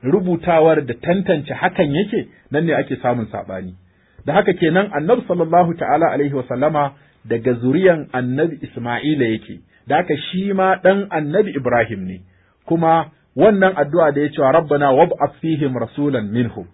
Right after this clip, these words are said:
"Yatlu alaihim ayatika wa yuallimuhumul kitaba wal hikmata wa yuzakkihim innaka antal azizul hakim." Allah ya amshi wannan abu, ya fito da Annabi sallallahu ta'ala alaihi wasallama daga cikin zuriyar Annabi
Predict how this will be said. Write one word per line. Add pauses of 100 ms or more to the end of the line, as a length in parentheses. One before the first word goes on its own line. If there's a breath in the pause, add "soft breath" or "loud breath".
(320)
"Yatlu
alaihim
ayatika
wa
yuallimuhumul
kitaba
wal
hikmata (200)
wa
yuzakkihim (300 soft breath)
innaka
antal
azizul
hakim." (300 soft breath)
Allah
ya
amshi
wannan
abu, (280 soft breath)
ya
fito
da (300 soft breath)
Annabi
sallallahu
ta'ala
alaihi
wasallama
daga
cikin
zuriyar
Annabi